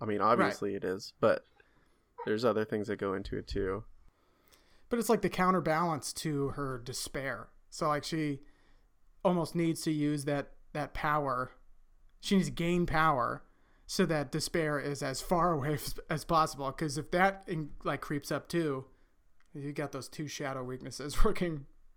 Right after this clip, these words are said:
Speaker 2: pretty, pretty terribly together.
Speaker 1: Yeah,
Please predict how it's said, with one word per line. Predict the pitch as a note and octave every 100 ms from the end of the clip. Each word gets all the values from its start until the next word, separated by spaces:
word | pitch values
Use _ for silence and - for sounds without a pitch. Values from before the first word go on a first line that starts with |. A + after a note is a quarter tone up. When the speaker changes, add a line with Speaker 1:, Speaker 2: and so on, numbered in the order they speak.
| - - - -
Speaker 2:
pretty, | A#3+ G#3 - -
pretty | - - B3 G#3
terribly | D#3 G3 F#3+ D3+ D3+
together. | C#3 C3+ B2+ C3+ D#3 - _ _ -
Speaker 1:
Yeah, | B2 A2 F#2+ F2